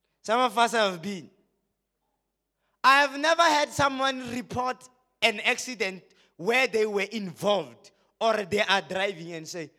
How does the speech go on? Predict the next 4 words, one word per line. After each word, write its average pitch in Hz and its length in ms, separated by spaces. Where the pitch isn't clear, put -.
"Hey, 285 320
Munna, 185 400
you 247 200
know, 277 360